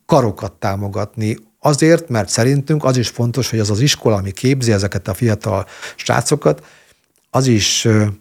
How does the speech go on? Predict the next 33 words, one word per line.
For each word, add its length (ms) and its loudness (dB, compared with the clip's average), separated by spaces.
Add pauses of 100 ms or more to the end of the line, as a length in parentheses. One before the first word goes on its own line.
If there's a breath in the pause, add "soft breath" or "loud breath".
(340)
azok 280 0
is 100 -6
megkapják 480 -2
azt 140 -2
a 40 2
lehetőséget, 560 0
hogy 240 -4
amit 380 2
mi 100 4
kerestünk 540 2
pénzt, 240 -4
azt 200 -8
mi 80 -4
visszaadjuk. 760 -2
Nem 240 2
visszük 320 2
haza, 200 0
nem 220 0
éljük 220 2
föl, 160 -6
visszaadjuk 640 -4
a 40 -6
vállalkozásoknak. 960 -6 (460 loud breath)
És 120 0
szerintem 520 2
ez 140 0
egy, 260 4
ö, 160 4 (920 soft breath)
ez 140 -8
nem 160 4
csak 220 0
egy, 260 2
ö, 200 2